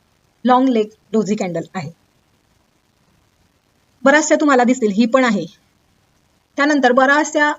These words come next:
आपण जर बघितलं तर आपल्याला बऱ्याचशा कॅन्डल ह्या लॉंग लेग डोजी दिसतात. बघा, ही सुद्धा आहे. त्यानंतर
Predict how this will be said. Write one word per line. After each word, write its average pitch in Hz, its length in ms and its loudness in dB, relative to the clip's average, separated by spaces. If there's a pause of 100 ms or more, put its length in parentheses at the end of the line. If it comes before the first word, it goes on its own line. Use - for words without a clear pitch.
(120)
आपण 269 240 0
जर 302 120 4
बघितलं 240 420 0
तर 254 60 2
आपल्याला 240 320 0 (840)
बऱ्याचशा 277 300 0
कॅन्डल 240 300 0
ह्या 233 100 -2
लॉंग 226 220 0
लेग 220 140 0
डोजी 202 340 -6 (160)
दिसतात. 202 300 -6 (2500)
बघा, 180 180 -10 (2750)
ही 233 80 -2
सुद्धा 202 280 -4
आहे. 165 240 -14 (380)
त्यानंतर 285 520 0